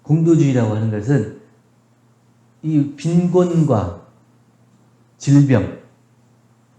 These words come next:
이런 것들로 인해서 이 세계가 아파할 때 모두 다 똑같이 아파하면서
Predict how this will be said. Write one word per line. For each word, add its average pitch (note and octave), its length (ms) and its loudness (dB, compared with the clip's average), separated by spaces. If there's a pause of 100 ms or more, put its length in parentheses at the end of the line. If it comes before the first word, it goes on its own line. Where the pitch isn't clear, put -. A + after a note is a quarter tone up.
(680)
이런 F#3+ 180 -2
것들로 D#3+ 560 0
인해서 D#3 360 0
이 D3 120 0
세계가 D#3 480 -4
아파할 B2+ 440 -2
때 A2 420 -4 (560)
모두 F3+ 380 -6
다 - 80 -10 (320)
똑같이 G#3+ 720 -8
아파하면서 C3 1120 -2